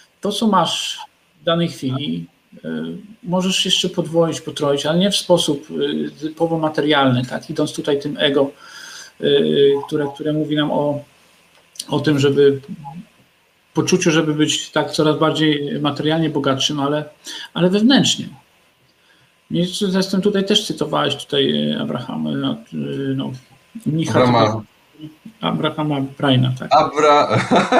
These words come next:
Speaker 2: <laughs> ja mówiłem, e, Jumbo Bambo na początku nawet, <laughs> powiem ci szczerze.
Speaker 1: Ja lubię go, słuchaj, ja przekręcam często nazwiska niestety, a jakoś tu
Speaker 2: Abrahama
Speaker 1: jestem
Speaker 2: Jumbo. <laughs> No bo ma,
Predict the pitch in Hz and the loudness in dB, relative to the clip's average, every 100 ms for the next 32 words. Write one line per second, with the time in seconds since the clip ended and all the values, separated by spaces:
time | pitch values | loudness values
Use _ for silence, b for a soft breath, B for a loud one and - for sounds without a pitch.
0 | - 156 185 202 - - 170 190 175 180 | 2 -2 -6 -8 -6 2 6 6 4 4
1 | 165 143 143 123 170 202 180 170 202 208 | 4 4 4 4 4 6 6 6 6 6
2 | 165 151 143 143 151 - 170 185 - 220 | 4 4 2 0 0 2 2 2 2 4
3 | 170 156 170 165 165 - 135 156 143 147 | 4 4 2 0 -2 -8 -2 0 2 0
4 | 143 - 139 - 151 135 180 214 226 208 | -2 -4 -8 -6 -4 -2 2 4 4 4
5 | 196 - 190 190 190 180 - 208 190 180 | 2 2 4 6 6 4 2 2 4 4
6 | 175 151 165 156 - 147 139 139 127 135 | 2 0 -2 -4 -2 -4 -4 -4 -4 -2
7 | 135 131 143 - 78 76 101 143 B B | -2 -4 -8 -8 -10 -10 -12 -16 B B
8 | B B B 160 - 143 170 151 147 143 | B B B -2 0 2 6 6 6 4
9 | 139 123 117 - - - 170 165 202 233 | 2 2 0 -4 -4 0 0 2 4 4
10 | 220 202 180 | 6 4 4